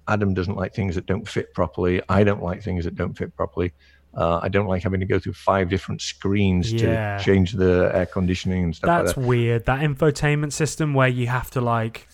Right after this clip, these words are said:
Speaker 2: yeah, get out of the radio to change, to turn your A C down. That,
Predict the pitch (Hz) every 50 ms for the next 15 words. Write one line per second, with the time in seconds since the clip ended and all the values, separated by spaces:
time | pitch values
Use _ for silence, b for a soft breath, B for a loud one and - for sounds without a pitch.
0 | _ - 143 127 131 120 110 104 - 127 123 131 131 127 123 120 120 127 120 117
1 | 120 123 127 123 123 127 127 131 135 - - - - 127 123 127 123 - - -
2 | - - 135 131 123 123 123 120 120 110 - - 123 123 120 123 123 123 131 139
3 | 135 135 135 135 - _ _ _ _ - 139 127 117 -